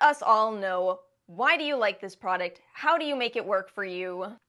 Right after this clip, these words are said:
After all, this is a video about beauty products, which are a very highly subjective topic. Now, it is kind of hard to make this kind of video. It's hard to come up with enough products, I personally feel.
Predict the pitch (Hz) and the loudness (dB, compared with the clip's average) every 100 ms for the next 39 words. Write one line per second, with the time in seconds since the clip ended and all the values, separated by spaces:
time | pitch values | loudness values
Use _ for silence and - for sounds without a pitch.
0 | _ 277 262 254 214 185 175 214 294 302 | _ 2 2 2 2 2 2 0 -2 -4
1 | 262 254 247 240 202 196 180 214 311 285 | 0 2 2 0 2 0 0 -4 -2 -2
2 | 277 269 247 240 240 240 - - 190 185 | 2 4 6 4 -4 -10 -8 -2 -2 0
3 | - 190 190 254 277 269 262 - - 233 | -2 -6 -6 0 0 0 -6 -10 -10 0
4 | 226 214 214 214 - - 233 208 156 - | 0 0 -4 -8 -12 -10 -8 -8 -8 -2
5 | 190 - 196 180 190 _ _ - 165 - | -2 -2 -6 -4 -6 _ _ -4 -4 -4
6 | 143 - - - - 339 294 339 466 466 | -10 -12 -20 -20 -2 0 2 2 0 0
7 | 453 392 - 294 196 135 160 - - 220 | -2 -2 2 4 6 4 -6 -12 -4 -2
8 | 214 208 202 220 196 180 175 147 - - | -2 -6 -6 -6 -6 -6 -8 -4 -6 -4
9 | 339 427 - - 269 277 220 226 233 185 | -2 -2 -4 -6 -2 0 2 2 0 -6
10 | 196 208 220 - 208 202 185 - _ 185 | -2 -2 -4 -6 -4 -2 -2 -4 _ -2
11 | 190 196 277 285 - - 196 190 208 190 | 0 2 2 0 -12 -4 -2 -2 -8 -10
12 | 220 240 247 247 262 262 262 277 | -8 -6 -4 -6 0 2 4 2